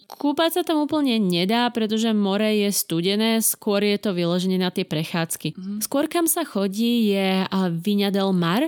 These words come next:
Speaker 1: čo je kúsoček na sever a, e, tam, keď by ste chceli si nejakú pláž užiť, e,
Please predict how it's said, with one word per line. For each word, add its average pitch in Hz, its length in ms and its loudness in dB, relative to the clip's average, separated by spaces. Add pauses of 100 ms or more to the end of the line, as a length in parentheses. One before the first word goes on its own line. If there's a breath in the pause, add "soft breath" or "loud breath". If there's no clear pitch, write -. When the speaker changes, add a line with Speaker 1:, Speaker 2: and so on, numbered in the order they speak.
(300 loud breath)
Speaker 1:
čo 208 160 -2
je 185 80 -4
kúsoček 202 400 -2
na 185 160 0
sever 240 640 0 (320 loud breath)
a, 180 140 -2 (400)
e, 175 340 -2 (160)
tam, 180 320 0
keď 185 160 -2
by 175 160 -4
ste - 160 -2
chceli 170 400 -2
si 170 240 -2
nejakú 165 320 -2
pláž 160 320 -2
užiť, 175 320 -2 (160)
e, 175 100 -2